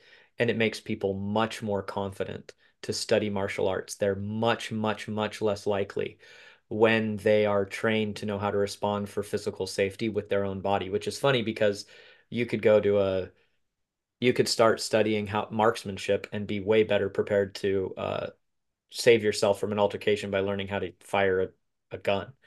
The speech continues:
Um, however, this process of kind of engaging your body directly in confrontation and re-, it <laughs> regulates and it brings people.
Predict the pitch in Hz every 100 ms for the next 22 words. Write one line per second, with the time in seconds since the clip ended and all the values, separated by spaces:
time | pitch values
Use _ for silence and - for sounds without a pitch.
0 | - - - - _ - 107 101 92 90
1 | - _ _ - 123 117 123 139 120 104
2 | 95 113 - - 117 117 - 104 - 104
3 | 101 - 110 104 98 - 120 104 107 110
4 | 104 107 101 104 101 95 98 101 101 104
5 | 95 92 107 98 104 98 95 101 143 160
6 | - - - _ _ - 120 113 104 -
7 | - 95 110 - 131 107 110 117 104 -
8 | 127 - 120 110 - 117 117 110 107 -
9 | 113 110 104 98